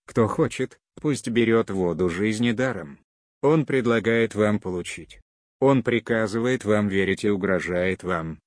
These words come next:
если вы этого не сделаете. Он говорит своим слугам: «Заставьте их войти». А что касается тех, кто отказывается прийти, он говорит:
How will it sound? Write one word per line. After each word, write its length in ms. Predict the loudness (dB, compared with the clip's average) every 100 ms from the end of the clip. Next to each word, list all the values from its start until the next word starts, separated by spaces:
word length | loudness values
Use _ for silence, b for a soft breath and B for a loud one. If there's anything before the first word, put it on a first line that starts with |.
| _
если 460 | -2 0 0 0 -2
вы 180 | 2 2
этого 320 | 2 0 2
не 160 | 2
сделаете. 800 | 0 -2 -4 -4 -10 -12 -14 -16 _ _ _ _
Он 200 | 0 2
говорит 380 | 2 2 0 -2
своим 320 | -2 -2 -2
слугам: 500 | -4 -6 -8 -8 -12 _ _
«Заставьте 680 | -2 0 0 0 -2 -2 -10
их 260 | -12 -12 -2
войти». 540 | 2 2 -2 -10 -14 _ _ _ _
А 180 | -2 -2
что 280 | 0 -2 0
касается 720 | 0 0 0 0 0 -4 -2
тех, 440 | -2 -4 -6 _ _ -10
кто 200 | 2 2
отказывается 800 | 2 -2 -4 -4 -4 -4 -2 -2
прийти, 500 | 0 -2 -4 -10 -10 _
он 300 | 0 2 2
говорит: 640 | 2 2 2 0 -2 -6